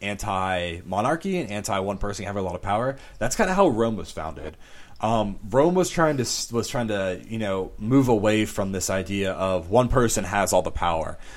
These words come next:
which we'll see doesn't exactly work out eventually. But in the beginning, it's kind of this very, it's a system that,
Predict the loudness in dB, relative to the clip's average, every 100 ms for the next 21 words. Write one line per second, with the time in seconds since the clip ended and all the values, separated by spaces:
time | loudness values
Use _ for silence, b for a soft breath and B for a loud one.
0 | B 6 6 6 -4 -8 -10 -4 6 6
1 | 6 6 8 8 4 0 4 4 6 2
2 | 0 2 2 2 0 -4 -2 -2 0 0
3 | 0 -6 -12 -4 -2 0 -2 -4 -4 -6
4 | -4 -2 -2 -6 -16 -16 -4 -2 2 4
5 | 4 4 -2 -6 -6 -6 -8 -10 -4 -4
6 | -2 -4 -4 0 0 0 -2 -4 -6 -6
7 | -4 -4 -2 -2 0 -2 -6